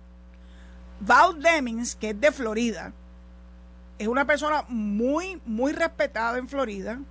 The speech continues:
Después voy a hablarle un poquito más de su trayectoria. Ha hecho expresiones claras y contundentes a favor de la estadidad. Bueno, pues este es el momento. Vamos a darle todo nuestro apoyo. Desde el apoyo, ¿verdad?, a las personas que viven en Florida,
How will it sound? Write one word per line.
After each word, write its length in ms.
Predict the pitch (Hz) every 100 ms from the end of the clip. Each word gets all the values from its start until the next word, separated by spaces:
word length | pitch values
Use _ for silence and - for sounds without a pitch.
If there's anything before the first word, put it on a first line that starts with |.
| -
Después 260 | 202 185 202
voy 140 | 220
a 60 | 247
hablarle 280 | 247 247 247
un 80 | 262
poquito 420 | 277 247 208 247
más 160 | 240 240
de 80 |
su 140 | 240 233
trayectoria. 760 | 240 247 247 - 175 175 180 180 - - - - - - - - - - - -
Ha 220 | 247 285
hecho 180 | 320 339
expresiones 640 | 330 277 254 262 285 320 -
claras 420 | - 262 285 320
y 60 | 302
contundentes 680 | - 262 247 226 220 269 311
a 80 | 285
favor 280 | 214 214 214
de 80 |
la 60 | 247
estadidad. 480 | 262 240 220 208 220
Bueno, 240 | 202 196
pues 160 | 269 254
este 120 | -
es 60 | 285
el 60 |
momento. 500 | 302 262 214 269 233 - - - -
Vamos 260 | 226 233 220
a 60 |
darle 220 | 208 233
todo 220 | 302 254 277
nuestro 240 | 311 330
apoyo. 440 | 285 220 208 208 202 - - - - -
Desde 240 | 233 233
el 60 | 247
apoyo, 680 | 226 214 240 294 311 311 302 - - - - - -
¿verdad?, 340 | 196 185 240
a 40 | 285
las 100 | 240
personas 380 | 208 196 208 233
que 80 |
viven 180 | 240 240
en 100 | 240
Florida, 500 | 233 269 233 202 262